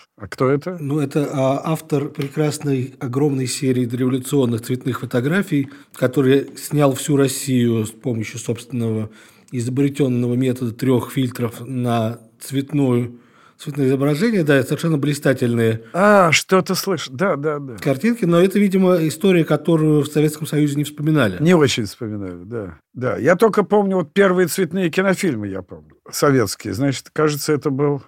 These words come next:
Speaker 1: а, я даже могу сказать, первый советский цветной кинофильм назывался "Сказание о земле сибирской". И, и, кажется, я его видел даже в кинотеатре. Это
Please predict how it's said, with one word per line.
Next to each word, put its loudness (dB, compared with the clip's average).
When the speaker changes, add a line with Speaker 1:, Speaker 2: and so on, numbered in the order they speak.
Speaker 1:
а, 2
я 0
даже 2
могу 0
сказать, -4
первый 2
советский -2
цветной -6
кинофильм -8
назывался -4
"Сказание -2
о 0
земле -4
сибирской". -10
И, -6
и, -10
кажется, 2
я 4
его 2
видел -2
даже -8
в -20
кинотеатре. -14
Это -16